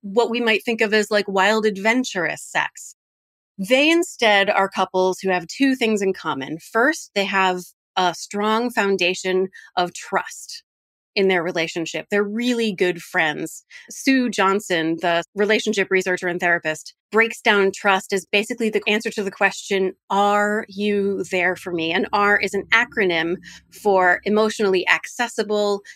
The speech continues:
emotionally responsive, and emotionally engaged. When you feel like your partner is there for you, you come to them with a hurt feeling and they turn toward that difficult feeling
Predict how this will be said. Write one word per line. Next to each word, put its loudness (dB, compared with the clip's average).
emotionally 0
responsive, -2
and 0
emotionally -2
engaged. -4
When 2
you 2
feel 0
like 0
your 0
partner 0
is -2
there 2
for -6
you, -4
you -4
come -2
to -6
them 0
with -2
a 0
hurt -4
feeling -2
and 4
they 4
turn 0
toward -2
that 2
difficult -4
feeling -2